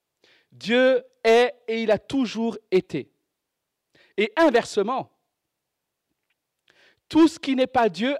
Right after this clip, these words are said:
a nécessairement eu un commencement. Et c'est Dieu qui les a tous faits.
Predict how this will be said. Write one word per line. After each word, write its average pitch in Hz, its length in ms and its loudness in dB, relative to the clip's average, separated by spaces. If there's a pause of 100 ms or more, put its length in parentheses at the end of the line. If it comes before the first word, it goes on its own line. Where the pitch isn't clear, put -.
(100)
a 226 140 0
nécessairement 254 720 -2
eu 302 140 4
un 233 120 -2
commencement. 185 500 -10 (4000)
Et 247 80 0
c'est 262 160 -4
Dieu 240 220 0
qui 285 120 -6
les 254 140 0
a 269 80 0
tous - 340 -2
faits. 139 260 -10